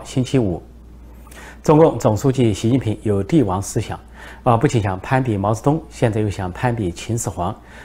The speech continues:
居然搞起了秦始皇当年的把戏。秦始皇修万里长城，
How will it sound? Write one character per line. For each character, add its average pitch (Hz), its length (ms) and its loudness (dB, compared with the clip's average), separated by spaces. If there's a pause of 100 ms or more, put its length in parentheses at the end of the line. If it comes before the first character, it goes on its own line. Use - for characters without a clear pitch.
(100)
居 143 120 4
然 117 220 4
搞 110 180 4
起 - 160 -4
了 104 80 0
秦 113 220 -2
始 - 100 -2
皇 104 300 -4
当 113 180 0
年 101 140 -4
的 98 60 -4
把 87 180 -4
戏。 - 320 -6 (340)
秦 131 200 2
始 127 100 0
皇 113 220 0
修 120 320 0
万 139 200 4
里 90 120 -2
长 110 200 -4
城， 101 220 -10